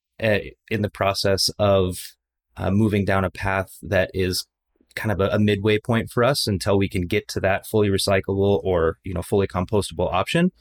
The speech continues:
and doing as much as we can to start incorporating in, like, the plastic packaging itself, uh, recycled content. Now, we already use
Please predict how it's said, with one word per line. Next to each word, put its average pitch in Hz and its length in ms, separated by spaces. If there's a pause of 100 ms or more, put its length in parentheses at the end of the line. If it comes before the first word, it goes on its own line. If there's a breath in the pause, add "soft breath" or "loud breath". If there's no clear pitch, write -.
(380 soft breath)
and 101 480 (880)
doing 117 600 (560)
as 95 180
much 123 220
as 113 120
we 107 140
can 143 400
to - 120
start 107 320
incorporating 98 920 (100)
in, 98 360
like, 95 180
the - 80
plastic - 400
packaging 87 420
itself, 90 600 (520 soft breath)
uh, 101 200 (180)
recycled 92 560
content. 82 520 (460 soft breath)
Now, 104 80
we 107 140
already 113 400
use 101 640